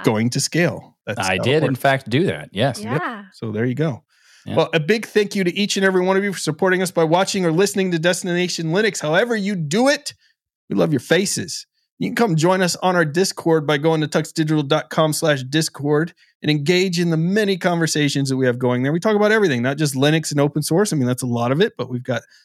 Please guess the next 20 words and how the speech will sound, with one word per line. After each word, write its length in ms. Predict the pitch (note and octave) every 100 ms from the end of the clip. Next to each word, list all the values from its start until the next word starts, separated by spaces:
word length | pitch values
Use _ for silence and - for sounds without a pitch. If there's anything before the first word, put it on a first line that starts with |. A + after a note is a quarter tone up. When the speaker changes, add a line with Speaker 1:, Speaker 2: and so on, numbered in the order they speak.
| _
Speaker 1:
fitness 640 | _ - E3+ E3+ F3+ G3+ -
and 140 | A2+
movies 500 | A#2 D3 F3 F3+ F#3
Speaker 2:
Movies 140 | G3 B2+
Speaker 1:
and 80 | B2
Speaker 2:
and 140 | C3+
Speaker 1:
gaming 320 | C#3+ E3+ F#3
and 80 | G3+
Speaker 2:
music. 440 | B2 A#2 C#3 - _ _
Speaker 3:
Mm-hmm. 120 | A3+ A3+
Speaker 1:
everything 440 | A#3+ G#3+ E3+ - A#2+ C#3 C#3+
is 80 | F#3
Speaker 2:
Memes 140 | -
Speaker 1:
there. 260 | A#2 G2+ G2+
Speaker 2:
and, 280 | A2+ G#2+ A#2+
we 180 | - G4
even 120 | - G#4+
have 140 | C#4+
Speaker 3:
<laughs> 40 | A#2+
Speaker 1:
Memes 600 | D3 F#3 G3+ F#3 -